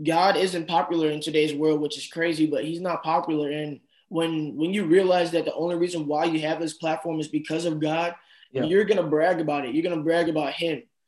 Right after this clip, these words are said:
Speaker 1: You know what I'm talking about? If you had a coach and the only reason why you won the state championship is because of the coach, you're not gonna claim that it was you. You're gonna claim that it was your coach. You know what I'm talking about? So for me personally, I don't care what anybody else has to say. Um, it all comes with it either way. Even if I wasn't a Christian, I,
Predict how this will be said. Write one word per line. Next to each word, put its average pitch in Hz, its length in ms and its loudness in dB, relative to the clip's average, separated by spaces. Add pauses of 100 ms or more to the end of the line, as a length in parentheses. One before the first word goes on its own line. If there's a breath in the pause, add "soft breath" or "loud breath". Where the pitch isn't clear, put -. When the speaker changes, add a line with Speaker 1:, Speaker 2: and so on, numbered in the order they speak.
(100)
Speaker 1:
You 160 120 -4
know 160 60 -2
what 156 120 -4
I'm 175 60 0
talking 170 80 -2
about? 165 220 2
If 156 160 -2
you 214 80 4
had 202 100 2
a 156 40 -2
coach 196 380 0
and 165 160 -2
the 127 60 -4
only 175 180 -2
reason 175 220 -2
why 165 100 2
you 175 140 -2
won 170 160 -2
the 160 60 -6
state 170 260 -2
championship 165 440 -6
is 156 80 -4
because 156 280 -4
of 156 60 -12
the 147 80 -8
coach, 165 320 0
you're 170 100 -2
not 165 120 -4
gonna 156 160 -6
claim 165 220 -8
that 156 100 -4
it 143 80 -2
was 131 160 -14
you. 147 300 2 (260)
You're 165 160 0
gonna 156 120 0
claim 170 200 -4
that 165 100 -4
it 151 60 0
was 151 120 -4
your 127 180 -8
coach. 156 260 -2
You 151 40 -6
know 151 80 -4
what 151 120 -8
I'm 160 100 -4
talking 156 40 -2
about? 147 140 -4
So 143 340 -4 (340)
for 151 80 -4
me 190 160 0
personally, 196 360 0
I 160 80 4
don't 156 200 0
care 175 140 0
what 156 120 2
anybody 165 380 0
else 165 200 2
has 170 180 -2
to 156 60 -10
say. 170 400 0 (340 soft breath)
Um, 147 520 0
it 156 80 0
all 156 260 4
comes 156 240 -2
with 160 160 0
it 165 100 0
either 147 280 2
way. 147 280 2
Even 165 240 -2
if 165 120 -6
I 151 40 0
wasn't 151 320 0
a 156 40 -6
Christian, 156 400 -4
I, 147 120 -4